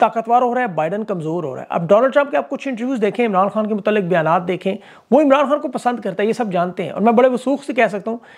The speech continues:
जो डोनाल्ड ट्रंप के करीबी लोग, आ, काम करते हैं, उनसे के साथ बात मेरी हुई है उसकी, लेकिन क्योंकि वहाँ पे भी एस्टैब्लिशमेंट यही काम कर रही है जो यहाँ एस्टैब्लिशमेंट कर रही है, जो डोनाल्ड ट्रंप के साथ वहाँ मामलात हो रहे हैं, वही इमरान खान के साथ हुए।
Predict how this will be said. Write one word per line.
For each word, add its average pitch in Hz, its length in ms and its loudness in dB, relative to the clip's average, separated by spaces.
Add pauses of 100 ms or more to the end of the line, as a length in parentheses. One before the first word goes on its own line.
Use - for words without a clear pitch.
(140)
जो 185 80 2
डोनाल्ड 214 240 4
ट्रंप 247 160 0
के 226 80 -6
करीबी 285 340 2
लोग, 233 500 2
आ, 185 280 -2
काम 202 220 -2
करते 214 220 -4
हैं, 240 60 0
उनसे 240 160 -4
के 294 60 0
साथ 254 160 0
बात 202 260 2
मेरी 208 200 -2
हुई 185 260 0
है 185 120 -4 (380)
उसकी, - 240 0
लेकिन 254 520 2
क्योंकि 339 180 4
वहाँ 262 240 6
पे 359 120 -2
भी 349 60 -4
एस्टैब्लिशमेंट 294 540 -2
यही 269 180 0
काम 240 260 2
कर 226 120 -4
रही 226 80 -4
है 196 60 -6
जो 190 60 -6
यहाँ 180 160 -2
एस्टैब्लिशमेंट 147 520 -8
कर 113 140 -8
रही 95 80 -12
है, - 320 -20 (360)
जो 202 80 6
डोनाल्ड 208 280 4
ट्रंप 254 160 4
के 233 60 0
साथ 208 100 2
वहाँ 170 220 0
मामलात 147 460 0
हो 151 100 -2
रहे 202 80 2
हैं, 220 80 4
वही 330 120 6
इमरान 247 260 4
खान 202 160 -4
के 180 60 -8
साथ 165 220 -8
हुए। 117 160 -14